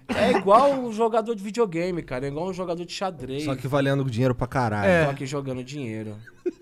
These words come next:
Speaker 3: É.
Speaker 1: Entendeu? É a mesma coisa. Não, é, nós somos atletas da mente, né? Uma coisa que eu sempre falo que o trader, ele é um atleta da mente. Ele tem que tá muito preparado, entendeu? Então, hoje, pra eu manter uma alta performance no trader, por exemplo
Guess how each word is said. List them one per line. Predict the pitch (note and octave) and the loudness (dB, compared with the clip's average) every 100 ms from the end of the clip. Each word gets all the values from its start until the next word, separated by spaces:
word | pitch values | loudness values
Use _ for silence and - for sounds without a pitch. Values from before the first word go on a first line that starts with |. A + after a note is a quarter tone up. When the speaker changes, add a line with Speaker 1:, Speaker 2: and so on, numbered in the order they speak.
| - E3+ | -10 -6
Speaker 3:
É. | D#3 | -4
Speaker 1:
Entendeu? | C#3+ - A#2 - - | -6 -6 -8 -8 -8
É | C3 | -8
a | |
mesma | B2+ C#3+ D3+ E3 | -6 -8 -6 -10
coisa. | - A#2+ A2+ A2 A2 | -8 -8 -8 -10 -12
Não, | B2+ B2+ A#2 | -10 -8 -10
é, | A#2 C#3 B2+ C#3 | -8 -8 -6 -4
nós | D#3+ | -4
somos | F3 F#3+ | -4 -4
atletas | F#3 F3+ G3 G#3 | -4 -4 -6 -4
da | G#3 | -4
mente, | F#3+ E3+ F3 C#3 | -4 -6 -8 -12
né? | C3+ C#3 - - - | -12 -14 -18 -20 -18
Uma | A#2+ | -14
coisa | C3 C3+ | -10 -10
que | C3+ | -10
eu | |
sempre | C#3 C3+ | -12 -10
falo | C3+ C#3 | -4 -4
que | D3+ D#3+ D#3+ D#3 C3+ A#2 - - - - _ | -4 -6 -4 -4 -6 -10 -14 -20 -20 -20 _
o | - | -12
trader, | C#3+ D3 D3 F#3+ G#3 D3 - | -8 -2 2 2 2 -2 -2
ele | C#3 D3+ D3 | -4 -2 0
é | D#3+ | 0
um | F#3 | 0
atleta | F3+ D3+ D3 D#3 | -2 -4 -4 -4
da | C#3+ | -4
mente. | C3 A#2+ A2+ | -4 -8 -10
Ele | A2+ A#2+ | -12 -10
tem | D#3+ | -8
que | F#3 | -4
tá | E3 | -2
muito | F3 F3+ | -4 -4
preparado, | E3 E3 D3 B2 A2+ G#2+ | -8 -2 -2 0 -2 -4
entendeu? | G#2 G2+ G#2+ A#2+ - - - - _ _ - | -10 -10 -8 -10 -12 -20 -20 -20 _ _ -12
Então, | C3+ D3+ | -4 0
hoje, | F3 A3+ B3 | 4 2 2
pra | G#3+ | -2
eu | F#3+ | 0
manter | F3+ E3 E3 | 0 -2 -4
uma | D#3 D3 | -2 0
alta | F3+ A3 | 2 0
performance | G#3 E3 - D3+ C#3+ C#3+ | -2 -4 -2 -4 -4 -6
no | B2+ | -8
trader, | A#2+ B2 B2 A#2+ | -6 -6 -6 -8
por | A#2+ | -8
exemplo | A2 A#2 C#3+ F#3+ A#2+ | -8 -6 -6 -6 -10